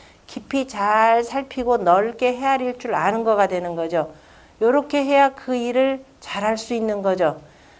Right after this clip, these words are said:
섬기는 마음이 없이 건성건성하니까 "아이, 돈 벌어야 되니까 내가 어쩔 수 없이 이놈의 일을 하지." 이런 사람은 백날 가도 그냥 그 자리에서 맴돕니다. 비록 내가 이게 하찮고 천한 일이지만, 아, 내가 비록 그저 설거지를 하더라도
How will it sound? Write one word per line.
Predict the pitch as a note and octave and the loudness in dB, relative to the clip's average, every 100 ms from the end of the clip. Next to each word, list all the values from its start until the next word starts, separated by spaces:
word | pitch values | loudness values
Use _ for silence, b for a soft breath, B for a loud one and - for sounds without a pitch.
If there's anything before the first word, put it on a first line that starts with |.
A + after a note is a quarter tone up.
| b | b
섬기는 | - E4 D#4+ D#4+ D#4 | -10 -4 0 2 4
마음이 | D4 B3+ B3 B3 | 6 6 6 4
없이 | A#3 A#3 A#3 | 0 0 -6
건성건성하니까 | - A3 A#3 A3+ A3 G#3 G3+ F#3+ F3+ | -6 -6 -2 -2 0 2 0 0 -4
"아이, | F#3+ F#3+ | -4 -8
돈 | G3+ G3+ | -8 -2
벌어야 | A3 G#3+ G3+ | 2 2 0
되니까 | F#3+ F#3+ | -4 -4
내가 | F3+ F3+ F#3+ | -4 -2 -2
어쩔 | G3+ G#3+ | -4 -8
수 | F#3+ | -8
없이 | F#3+ G3+ | -8 -8
이놈의 | G#3 G3 G3 | -6 -4 -4
일을 | F#3+ | -4
하지." | F#3+ B3 A3 F#3 B B B G3+ | -6 -10 -8 -10 B B B -4
이런 | A3+ B3 | -2 0
사람은 | A3+ G#3 A3 G3+ | 2 2 0 -6
백날 | F3+ G3+ A#3+ B3 | -10 -6 -4 0
가도 | A#3 G#3+ B3 B3+ - - | 2 2 2 0 -6 -12
그냥 | G3+ G#3 | -8 -8
그 | - | -6
자리에서 | G#3 G#3+ G#3 G#3+ | -4 -2 -2 -4
맴돕니다. | E3+ F3 G#3 G#3 E3+ D#3 D#3 B B B _ | -6 -6 -6 -6 -6 -6 -8 B B B _
비록 | - G#3 A#3+ B3+ | -6 2 4 4
내가 | A#3 A#3 | 6 6
이게 | A#3 A#3+ | 4 0
하찮고 | B3 D#4 - C#4 - C4 | -2 -6 -4 -4 0 0
천한 | - D4 D4 C4+ | 0 -2 0 0
일이지만, | A#3+ A3+ G#3+ G#3+ G#3+ | -2 -6 -4 -2 0
아, | E3 F3+ F3+ E3 B - | 0 0 -2 -6 B -8
내가 | F#3+ A3+ | -2 -2
비록 | A3 G3 F#3 F#3+ | 0 0 -2 -2
그저 | G3+ F3 | -4 -4
설거지를 | - C4 B3+ A3 G#3+ G3 | -4 0 2 2 0 -2
하더라도 | F#3+ F3+ F3 F#3 | -2 -2 0 -2